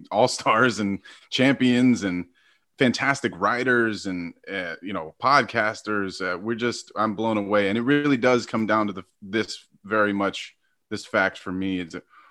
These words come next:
we love this shit, man. We absolutely love this shit. I think that translates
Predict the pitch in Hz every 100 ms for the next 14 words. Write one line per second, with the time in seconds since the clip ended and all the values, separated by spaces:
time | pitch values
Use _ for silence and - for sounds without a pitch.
0 | _ 143 139 131 113 98 - 82 - 92
1 | 90 92 104 113 104 117 131 120 110 110
2 | 110 107 120 101 95 110 101 - 113 117
3 | 104 113 110 -